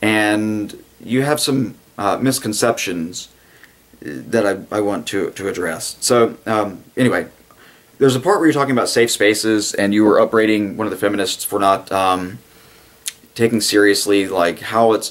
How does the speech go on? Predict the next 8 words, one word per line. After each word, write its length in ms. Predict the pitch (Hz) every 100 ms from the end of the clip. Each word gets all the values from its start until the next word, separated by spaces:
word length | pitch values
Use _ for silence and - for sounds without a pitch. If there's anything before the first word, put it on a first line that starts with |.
| -
the, 220 | - 110 90
the 140 | 98
term 260 | - 113 101
is 80 |
understood 400 | 95 95 - 92
by, 280 | 90 80 87
uh, 280 | - 92 80 - -
antis, 760 | 110 107 104 90 78 80 -